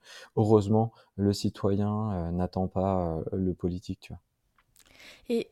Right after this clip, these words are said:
Speaker 2: t'as mentionné tout à l'heure, euh, les codes de notre société qui façonnent, euh, quand même encore aujourd'hui beaucoup, bah, notre façon d'être, nos comportements, nos parcours,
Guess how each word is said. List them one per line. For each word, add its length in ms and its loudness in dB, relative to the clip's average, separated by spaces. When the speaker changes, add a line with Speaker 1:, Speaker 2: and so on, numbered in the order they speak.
Speaker 2:
t'as 120 -4
mentionné 440 -4
tout 200 -12
à 80 -2
l'heure, 200 -4
euh, 480 -6
les 160 -6
codes 240 0
de 80 -2
notre 240 -8
société 580 -8
qui 140 -18
façonnent, 520 -6
euh, 600 -6
quand 100 -12
même 100 -8
encore 260 -8
aujourd'hui 360 -10
beaucoup, 320 -10
bah, 120 -4
notre 260 -10
façon 320 -10
d'être, 360 -8
nos 80 -10
comportements, 680 -8
nos 120 -4
parcours, 520 -8